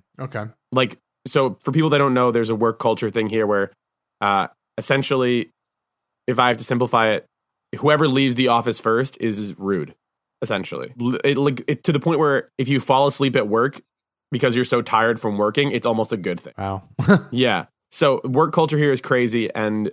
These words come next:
Speaker 2: that kind of forces some people to only have free time on the train when they're commuting or in more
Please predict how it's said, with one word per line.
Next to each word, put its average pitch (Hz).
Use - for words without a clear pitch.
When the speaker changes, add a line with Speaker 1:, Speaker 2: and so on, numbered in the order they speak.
Speaker 2:
that 113
kind 117
of 110
forces 131
some 117
people 107
to 107
only 110
have 110
free 113
time 107
on 101
the 98
train 104
when 101
they're 98
commuting 98
or 101
in 113
more 107